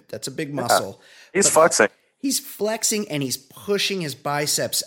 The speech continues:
Speaker 1: out, which could
Speaker 2: Oh, yeah.
Speaker 1: go along with the owning cats situation. Okay, I, I don't, I don't,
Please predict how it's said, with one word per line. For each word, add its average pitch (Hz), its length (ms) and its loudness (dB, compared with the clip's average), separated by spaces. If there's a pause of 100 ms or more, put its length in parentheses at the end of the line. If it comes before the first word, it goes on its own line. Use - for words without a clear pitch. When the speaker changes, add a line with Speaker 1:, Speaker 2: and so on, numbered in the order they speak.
Speaker 1:
out, 117 420 -2
which - 460 -4
could 92 240 2
Speaker 2:
Oh, 82 80 -8
yeah. - 100 -16
Speaker 1:
go 123 240 0
along 110 420 -4
with 104 140 -10
the 107 200 -10
owning 98 280 -8
cats 90 460 -10
situation. - 840 -6
Okay, 131 320 -4
I, 139 140 -4 (140)
I - 20 0
don't, 180 180 -4
I 170 60 0
don't, 170 180 -2